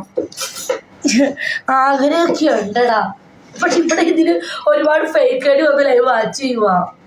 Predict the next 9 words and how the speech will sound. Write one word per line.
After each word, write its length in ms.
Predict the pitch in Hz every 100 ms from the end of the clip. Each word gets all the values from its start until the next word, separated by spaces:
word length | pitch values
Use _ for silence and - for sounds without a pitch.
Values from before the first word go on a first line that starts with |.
| - -
അതാ 180 | 269 294 294
പ്രശ്നം. 420 | 269 - 247 196 196 - _ _ - - - - 349
ഓൻ്റെ 300 | 330 339 349 381 370
ഇതിൽ 140 | 381 370
കുറെ 180 | 330 302 302
ഫേക്ക് 300 | 285 240 233
ഐ 40 | 247
ഡി 60 | 269
വരുന്നുണ്ട്. 460 | 233 214 208 180